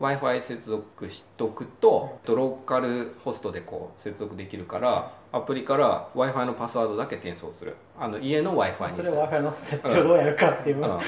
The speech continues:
Speaker 3: <laughs> 仕組みですね。
Speaker 1: そうそうそう。
Speaker 3: はいはい。
Speaker 1: で、それさえやれば設定完了で、
Speaker 2: うん。
Speaker 1: 挿しとくだけで、勝手にこいつが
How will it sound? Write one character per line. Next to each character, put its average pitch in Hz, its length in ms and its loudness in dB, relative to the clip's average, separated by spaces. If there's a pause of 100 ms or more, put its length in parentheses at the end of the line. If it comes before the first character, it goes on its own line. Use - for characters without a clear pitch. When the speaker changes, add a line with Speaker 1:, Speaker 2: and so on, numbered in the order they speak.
Speaker 3:
<laughs> 247 160 -6
仕 - 140 -14
組 143 160 -2
み 143 60 0
で 151 100 2
す - 60 -10
ね。 123 280 -6
Speaker 1:
そ 156 120 6
う 123 40 6
そ - 40 0
う - 20 0
そ 131 60 4
う。 120 40 6
Speaker 3:
は 110 80 4
い 98 220 0
は - 20 -16 (360)
い。 - 20 2
Speaker 1:
で、 226 120 4
そ 226 140 6
れ 262 140 4
さ 277 180 6
え 220 100 8
や 196 120 4
れ 202 100 2
ば 202 400 4
設 135 180 -4
定 113 180 0
完 107 240 -4
了 104 180 -4
で、 127 280 2 (280)
Speaker 2:
う 170 40 2
ん。 - 20 2
Speaker 1:
挿 160 40 -4
し - 60 -10
と - 100 -2
く - 80 -6
だ 110 140 -2
け 143 140 -6
で、 160 380 0
勝 135 160 -4
手 156 100 -2
に 147 80 -2
こ 143 120 0
い 139 60 -2
つ 139 100 -8
が 135 320 2